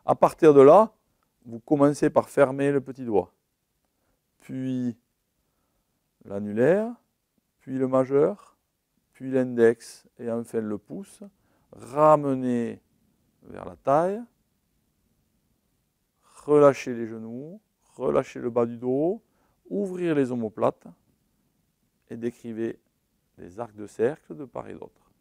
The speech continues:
Les épaules sont rentrées, tournées vers l'intérieur. À partir de là, vous ouvrez les doigts, vous ouvrez les épaules, vous commencez à fermer doigt après doigt, un par un, et vous ramenez.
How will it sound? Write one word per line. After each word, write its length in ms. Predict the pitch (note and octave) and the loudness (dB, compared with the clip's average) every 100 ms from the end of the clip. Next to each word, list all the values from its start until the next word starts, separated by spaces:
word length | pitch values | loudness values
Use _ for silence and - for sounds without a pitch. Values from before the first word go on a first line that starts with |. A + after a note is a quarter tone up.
| _ _ _ _ _ _ _ | _ _ _ _ _ _ _
Les 160 | F#2+ G2+ | -18 -14
épaules 480 | G2 C#3 D#3 F3+ F3 | -2 6 6 6 2
sont 240 | - G#2+ | -10 -12
rentrées, 720 | G#2 B2+ C3+ - A#2 B2 D#3 - | -10 -10 -10 -14 -10 -8 -8 -12
tournées 340 | D3 C3+ C3+ | -16 -8 -6
vers 160 | G#2 F#2+ | -6 -4
l'intérieur. 800 | A2 C#3+ C3+ A#2+ F#2+ - _ _ _ _ _ _ | -6 -6 -6 -4 -4 -8 _ _ _ _ _ _
À 120 | G#2+ | -10
partir 300 | - A#2 A2 | -4 -4 2
de 60 | G#2+ | 6
là, 160 | A2 | 6
vous 240 | G#2+ G#2 G2+ | 6 2 -12
ouvrez 260 | G2+ G#2 | -10 -6
les 100 | G2 | -6
doigts, 500 | G2 A2 C3+ F3 A#3 - _ _ _ _ _ _ _ | 2 4 6 4 -2 -12 _ _ _ _ _ _ _
vous 280 | G#2+ A2 C3+ | -16 -12 -8
ouvrez 280 | C#3 C#3 | -4 0
les 180 | C#3 C3+ | 2 0
épaules, 580 | C#3 D3 D#3 E3 G3 A3+ - _ _ _ | -2 0 2 4 2 -4 -12 _ _ _
vous 80 | - | -18
commencez 440 | - D3+ D3 D3 D3+ | -4 0 0 0 -2
à 80 | D3 | -2
fermer 420 | D3 C#3 C#3+ D3+ _ _ _ _ _ A2+ | -4 -6 -8 -12 _ _ _ _ _ -16
doigt 400 | A#2+ C#3 C#3 _ - | 0 4 4 _ -20
après 420 | A#2+ - A#2+ B2 _ _ | -20 -14 -12 -12 _ _
doigt, 540 | G2+ G2+ G#2 B2+ G#3 _ _ _ _ _ _ _ _ _ - | -10 -4 0 0 -4 _ _ _ _ _ _ _ _ _ -16
un 160 | D3+ | -14
par 260 | D#3 D3 A#2 | -8 -8 -6
un, 160 | A2+ B2+ _ _ _ _ _ _ C#3 | -10 -10 _ _ _ _ _ _ -20
et 60 | |
vous 160 | C#3 B2+ | -18 -16
ramenez. 380 | A#2 F#2+ F2+ | -16 -18 -20